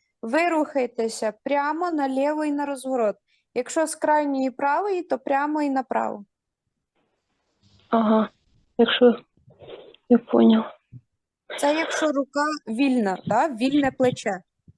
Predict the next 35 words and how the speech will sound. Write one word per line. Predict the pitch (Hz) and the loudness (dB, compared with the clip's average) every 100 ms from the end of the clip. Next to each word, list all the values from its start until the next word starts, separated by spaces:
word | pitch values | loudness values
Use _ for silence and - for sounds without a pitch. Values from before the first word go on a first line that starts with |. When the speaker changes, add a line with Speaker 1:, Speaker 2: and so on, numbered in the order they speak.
| _ _ _ - - | _ _ _ -10 -4
Speaker 1:
А | 247 | -2
якщо | 277 269 - 330 | -2 -2 -2 0
конкретно | 330 294 311 302 302 285 | 2 0 2 0 2 0
до | 233 262 | 0 0
вас | 277 311 453 | 0 0 -2
рука, | 415 381 269 233 | -4 -2 -2 -4
то | - | -4
якщо | 247 - 311 | -6 -2 -2
ви | 285 277 | -2 -2
по | 277 | -4
центру | 269 311 269 247 - 208 196 _ _ - 240 | -4 -2 -2 -2 -6 -6 -6 _ _ -8 -2
нікуди | 247 247 269 370 | 0 0 0 2
не | 440 | 4
можете | 349 262 247 254 | 4 4 2 -4
поїхати, | 220 247 233 240 - 220 | 0 2 2 0 -2 -2
бо | 202 262 | 0 -2
впретесь | - 269 269 240 220 | 2 2 2 0 0
в | 208 | -2
гру-, | 214 240 277 - | -2 2 2 0
в | 220 196 | -4 -6
гру-, | 202 254 - 220 | -2 0 0 -4
в | 202 226 | -6 0
грудину, | 262 311 262 294 208 196 180 _ _ _ _ _ | 2 2 0 0 0 -2 -10 _ _ _ _ _
да? | 208 226 381 _ _ - - _ | -4 -4 -4 _ _ -20 -20 _
А | 254 269 | -4 -2
якщо | 277 - 320 311 262 - | -4 -2 4 6 4 0
з | - - | -6 -2
крайньої | 285 294 294 277 | 2 2 2 -2
правої | 277 311 381 508 359 | 0 2 2 2 0
стоїте, | 302 - 254 240 233 220 | -2 -2 0 0 -2 -4
то | 208 254 | -2 -4
так | 330 - | -4 -2
і | 339 | 0
поїдете | 339 294 226 220 208 | 2 4 4 2 0
направо. | 196 196 - 196 196 | -2 -4 -4 -4 -4